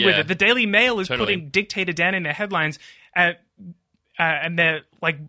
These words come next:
Speaker 1: with, in regards to this curfew measure specifically. I don't think the curfew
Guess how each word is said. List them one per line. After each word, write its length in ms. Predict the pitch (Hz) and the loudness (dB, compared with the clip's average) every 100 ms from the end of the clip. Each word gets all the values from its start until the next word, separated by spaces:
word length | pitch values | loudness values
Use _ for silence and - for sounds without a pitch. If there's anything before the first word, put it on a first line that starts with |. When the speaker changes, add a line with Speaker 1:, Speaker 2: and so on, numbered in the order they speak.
| _ 165 | _ -4
Speaker 1:
with, 300 | 175 220 - _ - | 0 0 -2 _ 0
in 180 | 247 233 | 2 2
regards 380 | 190 180 180 | 2 2 2
to 100 | - | -2
this 300 | 165 165 - - _ _ - | -8 -6 -8 -14 _ _ -8
curfew 360 | - 185 - 170 | 0 0 -2 -4
measure 380 | 156 147 135 - | -4 -2 -4 -8
specifically. 640 | - 156 185 160 - 117 _ _ - | -14 -8 -6 -8 -16 -20 _ _ 0
I 80 | 180 | 2
don't 120 | 190 | 2
think 120 | 196 | 0
the 80 | 170 | -4
curfew 640 | 156 160 156 165 156 143 | 2 2 2 -2 -2 -2